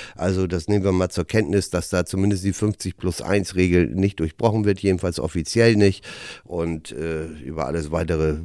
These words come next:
brauchen wir nicht zu reden. Das sind auch noch mehrere, äh, gewichtige Sponsoren, äh, kommen noch dazu. Also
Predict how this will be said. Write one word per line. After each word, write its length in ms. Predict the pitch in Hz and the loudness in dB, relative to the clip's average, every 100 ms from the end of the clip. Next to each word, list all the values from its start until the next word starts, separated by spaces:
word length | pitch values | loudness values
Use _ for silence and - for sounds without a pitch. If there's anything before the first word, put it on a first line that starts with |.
| - | -8
brauchen 300 | 82 92 92 | 0 4 4
wir 80 | |
nicht 180 | 90 90 | 2 0
zu 120 | - | -2
reden. 260 | 87 110 101 | 2 2 4
Das 120 | 85 | 0
sind 180 | 95 92 | -2 -2
auch 80 | 87 | -2
noch 140 | 85 | -2
mehrere, 640 | 80 95 104 95 92 87 80 | 2 4 6 6 4 4 2
äh, 580 | 80 85 76 76 80 80 78 73 | 0 0 0 0 0 -4 -8 -12
gewichtige 600 | - 98 95 107 - 98 | -12 -2 2 2 2 0
Sponsoren, 720 | 98 - 95 92 101 101 95 90 - - - - - | 2 2 2 4 6 8 6 4 0 -16 -18 -20 -16
äh, 360 | - 92 90 87 | -4 0 2 2
kommen 280 | 85 87 90 | 0 2 2
noch 160 | 92 | 0
dazu. 500 | - 82 - 131 127 | -2 -4 0 4 4
Also 360 | 107 101 101 101 | 6 4 6 4